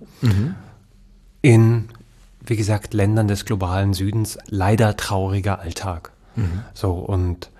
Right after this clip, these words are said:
Speaker 2: da haben wir, oder hab ich in meinem Promotionsprojekt eine kleine Versuchskläranlage sozusagen gebaut.
Speaker 1: Ah, cool.
Speaker 2: Ähm, direkt an dem Feld, wo die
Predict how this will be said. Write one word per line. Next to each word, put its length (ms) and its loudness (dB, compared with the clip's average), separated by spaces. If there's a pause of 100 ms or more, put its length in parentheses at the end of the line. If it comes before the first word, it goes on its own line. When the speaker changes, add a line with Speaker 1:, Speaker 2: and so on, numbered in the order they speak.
(500)
Speaker 2:
da 300 6
haben 240 4
wir, 400 4 (1200)
oder 180 0
hab 140 -4
ich 220 0
in 120 2
meinem 280 2
Promotionsprojekt 1040 -4
eine 340 -4 (340)
kleine 360 2
Versuchskläranlage 1400 0
sozusagen 640 -2
gebaut. 500 0
Speaker 1:
Ah, 180 0 (220)
cool. 120 -4 (460)
Speaker 2:
Ähm, 680 -2 (1080)
direkt 560 4
an 240 4
dem 160 2
Feld, 400 -2
wo 80 2
die 320 -4